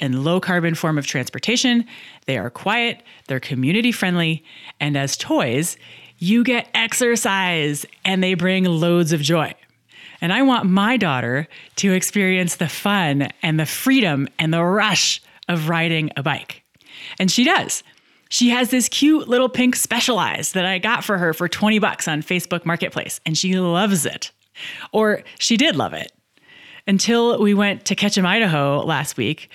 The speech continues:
where they too have a pump track. But their berms are much, much higher,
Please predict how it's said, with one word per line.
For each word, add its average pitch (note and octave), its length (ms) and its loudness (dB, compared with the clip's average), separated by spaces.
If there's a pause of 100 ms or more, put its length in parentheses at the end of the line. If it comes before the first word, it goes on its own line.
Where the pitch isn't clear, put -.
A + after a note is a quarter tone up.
(160)
where E3+ 260 2
they G3 220 0
too G#3+ 400 2
have D3 200 2
a C#3 60 -2
pump B2 220 -4
track. - 400 -8 (540)
But G#3 240 -2 (320)
their B3 220 2
berms A3+ 600 4
are D#3+ 160 0
much, E3 440 2
much G#3+ 180 0
higher, - 420 -2